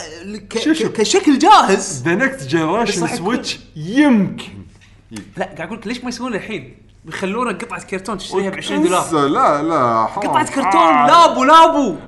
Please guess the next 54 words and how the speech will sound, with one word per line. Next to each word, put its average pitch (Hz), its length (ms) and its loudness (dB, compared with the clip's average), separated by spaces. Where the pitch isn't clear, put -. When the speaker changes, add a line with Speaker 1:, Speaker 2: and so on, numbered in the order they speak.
Speaker 2:
هم 247 140 -6
ما 254 100 2
Speaker 1:
تشتريه 285 340 4
بعشرين 302 400 0
Speaker 2:
عادي، - 20 4
Speaker 1:
دولار، 330 220 6
Speaker 2:
عادي. 254 140 4
Speaker 1:
يعطيك 220 240 0
Speaker 2:
حتى، 233 140 -2
Speaker 1:
في 269 60 2
آر. 285 40 6
Speaker 2:
حتى 302 200 6
لو، - 180 -4
حتى - 220 -8
لو 180 100 0
رخيص، 127 320 -8
حتى 196 200 -8
لو 160 80 2
هذا، 127 100 -2
بس 135 240 -8
أي 226 200 -6
شيء 220 220 -4
نيجاتيف 202 340 -4
في 185 60 -8
الحين 175 240 -6
الجهاز 196 300 -2
ما 208 200 -4
يستحمل. 233 460 -6
Speaker 1:
شو - 160 -14
نقص 139 200 -14
عليه 123 120 -14
الحين؟ 113 140 -20
إنزين، 165 240 -8
أول 220 380 -6
لعبة 151 220 -6
لونش، 165 300 -4
لونش. 143 320 -10
إنزين، 135 180 -12
لونش 208 460 -2
جيم، 233 160 0
لونش 214 220 -2
جيم. 175 340 -6
Speaker 2:
إي، 147 140 -6
شو 147 140 -10
اللونش؟ 143 300 -8
Speaker 1:
بيكروس، 359 500 -2
بيكروس 269 260 -8
في 226 120 -4
آر. 226 220 -4
Speaker 2:
شو 359 180 2
بيكروس 392 300 2
في 320 220 4
آر؟ 302 280 6
Speaker 1:
قاعد، - 340 -8